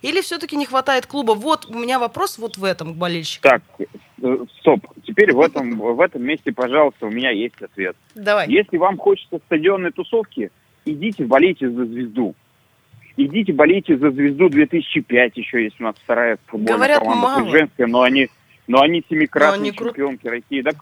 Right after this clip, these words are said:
Speaker 1: Они
Speaker 2: вы
Speaker 1: крутые.
Speaker 2: приходите, и будет много. Вы приходите, и будет вас много, понимаешь?
Speaker 1: Нет,
Speaker 2: Вот в чём
Speaker 1: Серёж,
Speaker 2: суть.
Speaker 1: я про то и говорю, что вот для меня лично, как там для любителей, например, хоккея, я к футболу отношусь чуть-чуть поравнодушнее, но он мне нравится,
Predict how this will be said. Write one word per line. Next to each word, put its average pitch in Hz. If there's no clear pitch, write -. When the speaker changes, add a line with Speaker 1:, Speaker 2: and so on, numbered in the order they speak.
Speaker 1:
Они 185
Speaker 2:
вы 247
Speaker 1:
крутые. 262
Speaker 2:
приходите, 240
и 208
будет 240
много. 240
Вы 330
приходите, 247
и -
будет 226
вас 220
много, 208
понимаешь? 175
Speaker 1:
Нет, 262
Speaker 2:
Вот 247
в -
чём 330
Speaker 1:
Серёж, 285
Speaker 2:
суть. 240
Speaker 1:
я 254
про 294
то 320
и 349
говорю, 285
что 214
вот 214
для 254
меня 302
лично, 294
как 233
там 214
для 226
любителей, 247
например, 240
хоккея, 269
я 208
к 220
футболу 233
отношусь 226
чуть-чуть -
поравнодушнее, 214
но 214
он 202
мне 196
нравится, 311